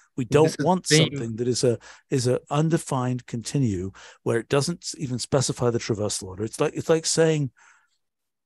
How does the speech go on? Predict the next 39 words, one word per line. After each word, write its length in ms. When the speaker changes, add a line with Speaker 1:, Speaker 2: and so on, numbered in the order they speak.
Speaker 1:
you 60
know, 260
okay, 220
okay. 200
Th-, 140
let 100
me 60
just, 320
let's 280
just 240
understand 540
what 140
that 140
semantics 600
would 120
be 340
in 120
other 220
parts 320
of 60
the 100
language 360
if 120
we 60
were 140
to 80
have 180
a 40
thing 180
called 240
continue 520
like 260
that, 300
right? 140
Where 240
would 160
we 120
use 260
it? 80